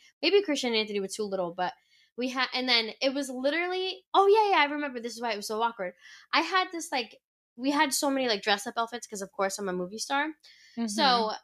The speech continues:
Speaker 1: I had this, like, sparkly skirt, and I decided to wear that as, like, a, a shirt, like, a sleeveless shirt. And then I had Carissa and Gio pick me up and put me on their shoulders and
Speaker 2: So
Speaker 1: carry
Speaker 2: ridiculous.
Speaker 1: me, carry me into
Speaker 2: <laughs>
Speaker 1: the playroom,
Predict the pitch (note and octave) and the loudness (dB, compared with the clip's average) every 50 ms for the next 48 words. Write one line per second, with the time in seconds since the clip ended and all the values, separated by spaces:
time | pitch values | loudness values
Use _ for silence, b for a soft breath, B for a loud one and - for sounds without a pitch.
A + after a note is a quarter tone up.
0 | _ - B3 C4+ C#4+ C#4 D4+ C#4+ C4+ C#4 C#4+ C#4 - A#3+ G#3 - - - - B3+ | _ 0 2 2 2 0 -2 -2 -2 -4 -6 -6 -6 -8 -8 -8 -10 -4 0 0
1 | A#3+ B3 - B3+ A3+ G#3+ G3+ - - - - G#3 G#3 A#3+ C#4+ - - A#3+ A#3 A3+ | 0 2 2 0 -2 -2 -2 -4 -6 -4 -2 0 0 0 0 -2 -2 0 2 2
2 | G#3+ G3+ G#3+ G#3 - A3 G#3+ G#3+ G#3+ - A3+ G3 F#3+ G3+ G3+ G3+ G#3+ A3 A3 - | 2 0 -2 -2 -2 -2 -2 -2 -4 -4 -6 -4 -2 -2 -2 0 0 0 -2 -2
3 | G#3+ G3+ G3+ F#3+ F#3+ F#3 F#3 _ _ F#3 F#3 - - - G#3+ G#3 G#3+ B3+ - - | -4 -6 -6 -6 -8 -8 -8 _ _ -8 -6 -4 -4 -2 -2 -2 -2 -4 -4 -8
4 | _ _ _ _ _ _ _ _ _ - A3+ A#3+ - - - - B3 A#3+ A3+ G#3 | _ _ _ _ _ _ _ _ _ -4 -2 -2 -2 -2 -2 -2 -2 -2 -2 -2
5 | G#3+ G#3 G#3 - - - E4+ E4+ B3+ G#3+ - B B B B B B B - C#4 | -2 -2 0 -2 0 2 4 4 4 2 0 B B B B B B B 2 4
6 | C#4+ C#4 C#4 C#4 C#4 D4 D4+ D#4 - - D#4+ D4+ C#4 C4+ - - C#4 B3+ B3+ C#4 | 6 6 6 6 6 6 4 2 2 2 2 2 2 0 -2 -2 0 2 2 2
7 | C#4 - E4 D#4+ D#4+ D4 C4+ B3+ B3 G3+ - C4+ D4 C#4 A3+ G3+ G3 - - _ | 2 2 2 2 2 2 0 0 0 0 0 2 4 4 4 4 4 0 -4 _
8 | - D4+ C#4+ D4 - E4+ D#4 D4 D4 B3+ A#3 - - C#4+ - - B3+ B3 A3+ G#3+ | -2 -2 -2 0 0 0 0 0 -2 -4 -6 -2 -2 -2 0 0 -2 0 2 2
9 | G#3 G#3 G3 F#3+ F#3+ - - C#4 C#4 D4+ D#4 C4+ F#3+ E3+ E3+ F3 F#3+ G3+ - - | 2 2 2 0 -2 0 2 2 2 2 2 0 -2 -4 -2 -4 -4 -6 -8 -10
10 | b b b b b b b b b b _ _ _ _ - E4 D#4+ D#4 D#4 C#4 | b b b b b b b b b b _ _ _ _ 2 4 4 4 2 0
11 | C#4 - - - F4+ - D#4+ D4+ D#4+ E4+ F4+ G3+ G3 F#3 - F#3+ F#3 G3 G3+ A#3 | -2 -6 -2 0 2 4 4 4 4 4 2 2 0 2 0 0 2 2 2 2
12 | E4 F#4+ - - - - - - G4+ E4+ F4 F#4+ D#4 E4 G#4 G#4 G#4+ G#4+ G#4+ - | 0 -2 -4 -10 -14 -12 -6 -2 0 0 2 2 2 2 2 2 0 0 0 0
13 | F#4 F4+ E4+ D#4 D4+ D4 E4+ E4 - - E4 D#4+ D#4+ D#4+ C#4+ C4+ B3+ A3 G#3 G#3 | 0 -2 -2 -2 -2 -2 -4 -4 -4 -2 -2 -2 -2 -2 -2 -2 -2 -2 -2 -4
14 | A#3 B3+ | -6 -10